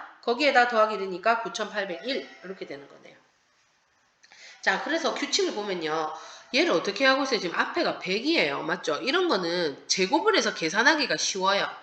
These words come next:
뒤에 영으로 끝나는 애들. 그죠? 그래서 백이라든지, 뭐, 오십이라든지, 구십이라든지, 뭐, 이런 것도 돼요. 구십일의 제곱도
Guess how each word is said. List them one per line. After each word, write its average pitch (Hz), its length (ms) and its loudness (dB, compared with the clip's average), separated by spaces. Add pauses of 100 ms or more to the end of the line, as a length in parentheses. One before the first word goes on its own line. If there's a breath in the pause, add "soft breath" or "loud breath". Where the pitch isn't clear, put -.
(680)
뒤에 240 240 6
영으로 208 400 4
끝나는 170 420 0
애들. 135 380 -10
그죠? 180 340 -2 (400 loud breath)
그래서 254 520 4
백이라든지, 202 1120 2
뭐, 185 120 0
오십이라든지, 185 960 2
구십이라든지, 220 600 0
뭐, 170 120 0
이런 302 220 4
것도 - 180 -2
돼요. 147 180 -6 (420 soft breath)
구십일의 339 560 4
제곱도 196 840 -2